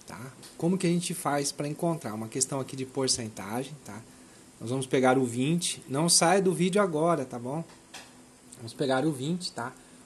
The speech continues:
Multiplicar ele por trezentos e dividi-lo por cem. Faça assim, ó. Simplifica os dois zeros de cima com os dois zeros de baixo, tá?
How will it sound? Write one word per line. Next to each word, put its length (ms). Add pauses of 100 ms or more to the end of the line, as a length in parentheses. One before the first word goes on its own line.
(160)
Multiplicar 680
ele 160
por 160
trezentos 800 (100)
e 100
dividi-lo 760 (120)
por 260
cem. 480 (140)
Faça 340
assim, 380
ó. 20 (680)
Simplifica 720
os 100
dois 600 (460)
zeros 460
de 140
cima 600
com 80
os 100
dois 240
zeros 260
de 100
baixo, 560
tá? 220